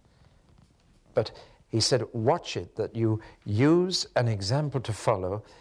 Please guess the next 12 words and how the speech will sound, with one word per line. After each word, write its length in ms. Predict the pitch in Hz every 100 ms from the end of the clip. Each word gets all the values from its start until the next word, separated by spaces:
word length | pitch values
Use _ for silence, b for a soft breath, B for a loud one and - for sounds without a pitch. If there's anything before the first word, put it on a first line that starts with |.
| B B _ _ _
not 280 | 113 113 147
of 100 | 147
a 80 | 135
bad 460 | 98 127 131 110 -
earthly-minded 840 | 120 113 - 95 95 90 85 82
person, 460 | - 92 87 107 92
but 120 | 92
of 140 | 92
a 60 | 90
good 280 | 90 107 90
heavenly-minded 800 | 92 92 85 80 82 78 73 -
person." 380 | 78 80 -